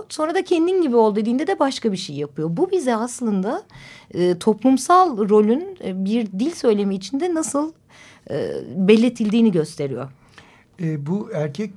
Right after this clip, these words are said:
Speaker 2: e, çocukları ve erkeklere sorulan bölümde de, e, durum çok daha vahim. Hani senin anlattığın bölüm kız çocuklarının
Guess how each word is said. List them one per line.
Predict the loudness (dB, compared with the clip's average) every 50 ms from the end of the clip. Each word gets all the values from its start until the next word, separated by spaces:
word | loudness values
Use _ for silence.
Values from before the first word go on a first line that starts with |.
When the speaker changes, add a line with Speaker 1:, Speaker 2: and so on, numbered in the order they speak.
| -20 -14 -10
Speaker 2:
e, | -8 -8 -8 -8 -8 -10 -12
çocukları | -10 -8 -8 -8 -8 -8 -6 -6 -6 -4 -4
ve | -4
erkeklere | -4 -4 -6 -6 -8 -10 -6 -6 -6 -6 -6
sorulan | -6 -6 -6 -4 -4 -4 -2 -2 -2 -2
bölümde | -2 -2 0 0 0 0 -2 -4 -4
de, | -4 -4 -4 -4 -12 _ _ -20 _ _ -20 -20 -20 _ _ _ -10 -6
e, | -6 -4 -4 -4
durum | -2 -4 -4
çok | -4 -6 -8 -6 -4
daha | -4 -2 -2 -2 -2
vahim. | -2 -4 -6 -8 -12 -14 -8
Hani | -4 -4 -4
senin | -2 -2 -2 -2 0
anlattığın | -2 -2 -2 -4 -6 -8 -10 -10 -8 -6 -6 -6 -6 -4 -4
bölüm | -6 -4 -6 -8 -10 -12 -20 _ _ _ _ -20 -20 -20 _ _ _ _
kız | -12 -12 -12 -10 -6
çocuklarının | -6 -6 -6 -6 -6 -4 -4 -2 -2 -2 -4 -4 -10 -14